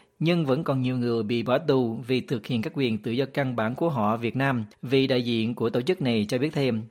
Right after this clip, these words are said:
Ông Nguyễn Bắc Triển bị bắt vào tháng bảy hai không mười bảy về tội lật đổ chính quyền nhân dân theo Điều bảy mươi chín Bộ luật hình sự. Ngay sau khi bị bắt, các dân biểu Hoa Kỳ và Đức cam kết bảo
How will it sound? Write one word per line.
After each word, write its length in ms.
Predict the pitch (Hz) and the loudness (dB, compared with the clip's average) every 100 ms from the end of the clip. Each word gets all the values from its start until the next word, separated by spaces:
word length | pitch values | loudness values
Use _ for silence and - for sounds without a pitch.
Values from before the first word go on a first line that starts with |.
| _ _ - _ _ | _ _ -20 _ _
Ông 160 | 175 165 | 0 4
Nguyễn 140 | 143 | 4
Bắc 180 | 202 214 | 4 2
Triển 260 | 147 123 151 | 2 2 2
bị 80 | 131 | 4
bắt 180 | 170 | 4
vào 100 | 139 | 2
tháng 200 | 151 175 | -2 0
bảy 260 | 147 113 139 | 2 4 4
hai 180 | 156 143 | 0 -2
không 180 | 147 135 | 0 0
mười 120 | 113 | 2
bảy 320 | 107 113 156 | 2 0 0
về 120 | 139 | 0
tội 240 | 110 120 123 | 0 0 2
lật 280 | 131 123 | 2 2
đổ 220 | 127 113 135 | 0 0 2
chính 220 | 170 190 | 0 2
quyền 140 | 135 | 2
nhân 160 | 131 139 | 2 4
dân 340 | 143 135 131 | 4 4 -2
theo 180 | 151 151 | -2 0
Điều 140 | 131 113 | 0 0
bảy 140 | 117 | 0
mươi 140 | 160 - | -2 0
chín 160 | 147 | 0
Bộ 80 | 175 | 2
luật 140 | 120 123 | 2 0
hình 140 | 117 | -4
sự. 380 | - 123 117 113 - - - - | 0 2 2 -2 -8 -20 -18 -2
Ngay 180 | 160 151 | 0 4
sau 160 | 165 | 2
khi 240 | 143 156 139 | 2 2 2
bị 120 | 120 | 4
bắt, 220 | 147 196 - - _ | 4 4 0 -20 _
các 180 | 202 190 | 0 4
dân 180 | 175 147 | 4 6
biểu 180 | 135 190 | 4 4
Hoa 140 | 175 156 | 0 0
Kỳ 260 | 139 120 | 0 0
và 160 | 110 113 | 2 2
Đức 260 | 165 196 | 2 2
cam 180 | - 139 | 0 2
kết 140 | 143 165 | 2 2
bảo 180 | 123 | 2